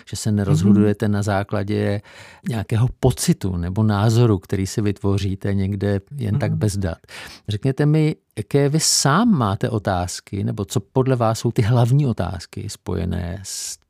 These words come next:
Speaker 1: tím genderovým chaosem?
Speaker 2: Jo, p-, p-, pro mě jsou úplně reální, prostě, když s tím človíčkem sedím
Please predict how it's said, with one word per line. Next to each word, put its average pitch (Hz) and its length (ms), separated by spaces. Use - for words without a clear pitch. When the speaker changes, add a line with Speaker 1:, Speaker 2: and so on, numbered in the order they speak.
Speaker 1:
tím 101 180
genderovým 92 520
chaosem? 90 520
Speaker 2:
Jo, 123 200
p-, 170 80
p-, 156 340
pro 151 200
mě 170 120
jsou 185 160
úplně 160 340
reální, 143 460
prostě, 139 420
když 139 160
s - 40
tím 156 120
človíčkem 139 480
sedím 160 520